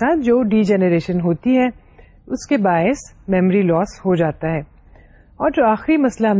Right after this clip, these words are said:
نے دیکھا وہ بنیادی طور پر الکوہولزم کی وجہ سے ہے، جو کہ بہت سیریس ہو سکتا ہے اور ان لوگوں کی صورت میں ظاہر ہوتا ہے جو سیریس قسم کے الکوہولکس ہوتے ہیں۔ الکوہولکس ہم ان کو کہتے ہیں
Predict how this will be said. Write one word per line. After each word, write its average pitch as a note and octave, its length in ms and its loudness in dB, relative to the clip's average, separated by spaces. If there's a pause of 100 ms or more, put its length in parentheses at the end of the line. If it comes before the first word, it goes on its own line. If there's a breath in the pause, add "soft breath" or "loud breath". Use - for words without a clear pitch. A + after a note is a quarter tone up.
نے F#3 120 2
دیکھا E3 300 -2
وہ B3 240 0
بنیادی F#3 420 0
طور F3 280 -2
پر B3 120 -2 (160)
الکوہولزم F3+ 600 -2
کی F3+ 120 -2
وجہ D#3 280 2
سے F3+ 160 -4
ہے، A3 80 0 (640)
جو D4 180 0
کہ C#4+ 100 2 (120)
بہت A3 320 -2
سیریس F3+ 340 0
ہو F3 140 -2
سکتا G3 260 -4
ہے C4+ 60 4
اور D4+ 120 2 (120)
ان D4+ 160 0
لوگوں D#4 200 4
کی C4+ 140 2
صورت G#3 240 0
میں G3+ 200 2
ظاہر E3+ 220 2
ہوتا F#3 320 0
ہے A#3 60 0 (560)
جو A3+ 200 2 (260)
سیریس A3+ 360 0
قسم G3+ 260 -2
کے G#3+ 180 0 (160)
الکوہولکس D#3+ 560 -2
ہوتے E3 240 -2
ہیں۔ D#3 140 -2 (960)
الکوہولکس G#3+ 600 0 (320)
ہم G3+ 220 0
ان G3+ 120 0
کو A3 120 0
کہتے G#3 380 -2
ہیں D4+ 120 -2